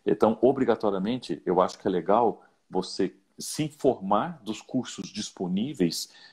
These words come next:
é, sejam eles presenciais ou à distância, pra que você realmente possa se,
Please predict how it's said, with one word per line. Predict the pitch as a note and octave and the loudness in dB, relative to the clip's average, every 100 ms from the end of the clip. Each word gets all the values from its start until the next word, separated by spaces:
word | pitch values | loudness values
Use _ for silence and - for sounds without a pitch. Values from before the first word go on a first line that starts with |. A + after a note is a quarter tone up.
| _ | _
é, | - F2 F2 | 6 8 6
sejam | E2+ - D#3 C#3 | 4 0 2 0
eles | A2+ | -2
presenciais | - F#2+ D#2 - G#2+ B2+ A#2+ F2 | -2 -2 -4 -4 -2 0 0 0
ou | F2+ F2 | 2 2
à | |
distância, | D#2+ D#2 - G#2 G2 F#2+ - _ _ | 2 -8 0 0 2 -6 -6 _ _
pra | - - | -4 -4
que | - | -2
você | F2+ F#2 | -4 -2
realmente | F2 E2+ - | -2 -6 -4
possa | - D#2 - | -2 -2 -4
se, | - E2 D2+ | -6 -4 -4